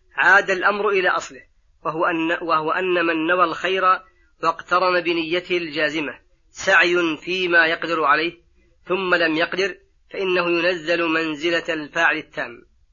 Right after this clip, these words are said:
إنما السبيل يتوجه واللوم يتأكد على الذين يستأذنونك وهم أغنياء قادرون على الخروج ولا عذر لهم، فهؤلاء رضوا لأنفسهم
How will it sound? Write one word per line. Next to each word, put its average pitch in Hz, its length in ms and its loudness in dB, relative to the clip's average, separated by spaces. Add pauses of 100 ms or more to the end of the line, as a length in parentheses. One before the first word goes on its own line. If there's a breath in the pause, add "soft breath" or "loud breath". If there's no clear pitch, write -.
(720)
إنما 180 260 0
السبيل 175 580 -4 (360)
يتوجه 160 560 -2 (340)
واللوم 175 480 2
يتأكد 165 640 -2 (400)
على 165 140 2
الذين 160 320 -2
يستأذنونك 160 760 -2
وهم 160 240 -2
أغنياء 156 480 -2 (400)
قادرون 170 420 2
على 180 140 6
الخروج 175 480 -2 (340)
ولا 175 220 2
عذر 175 320 4
لهم، 135 340 -2 (420)
فهؤلاء 156 560 0 (580)
رضوا 190 280 2
لأنفسهم 165 640 -2